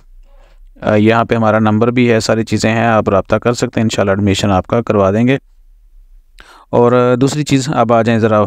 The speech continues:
वापस आज के टॉपिक के ऊपर। तो टॉपिक, अ, जैसे कि आप जानते हैं कि बारह फेब से पेपर स्टार्ट हैं और ये चलेंगे आपके, अ, तकरीबन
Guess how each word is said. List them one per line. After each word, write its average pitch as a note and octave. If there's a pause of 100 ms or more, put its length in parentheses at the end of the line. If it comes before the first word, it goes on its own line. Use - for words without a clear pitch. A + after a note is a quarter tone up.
(300)
वापस G#2+
आज G2
के -
टॉपिक A#2+ (180)
के C3
ऊपर। C3+ (840)
तो D3+ (420)
टॉपिक, A#2+ (420)
अ, A#2+
जैसे A#2
कि B2
आप A2+
जानते A2
हैं A#2
कि A#2
बारह G#2+ (920)
फेब C3
से C3+
पेपर A#2
स्टार्ट G#2+
हैं A#2+
और A#2
ये A2+
चलेंगे A#2
आपके, A2
अ, -
तकरीबन A#2+